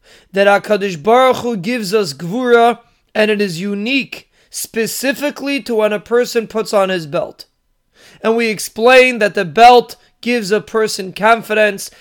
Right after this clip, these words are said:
gives a person power, and we are acknowledging that that power comes from HaKadosh Baruch Hu. But the truth is, there is another aspect in this, which the Mefarshim also bring,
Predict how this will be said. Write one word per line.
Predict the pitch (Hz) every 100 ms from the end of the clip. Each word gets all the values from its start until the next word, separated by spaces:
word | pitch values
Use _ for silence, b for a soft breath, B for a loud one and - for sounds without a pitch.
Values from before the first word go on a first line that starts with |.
| b
gives | - 220 175
a | 196
person | - 202 - 185 165
power, | - 226 262 302 302 302 b b
and | 202
we | 196
are | 190 185
acknowledging | 185 185 226 254 247 196 226 220
that | 202 190
that | 202 -
power | 180 208 214 214 208 b b -
comes | - 226 202
from | 214
HaKadosh | 190 175 175 156 147
Baruch | 147 135 123
Hu. | - - _ _ _ _ _ _ _ b b -
But | 240
the | 247
truth | - 311 320 -
is, | 277 269
there | 220 233
is | 208
another | 220 240 226
aspect | 208 208 208 - 202 202
in | 202
this, | 233 254 -
which | 185
the | 190
Mefarshim | 180 180 196 185 180
also | 240 240 185
bring, | 175 180 233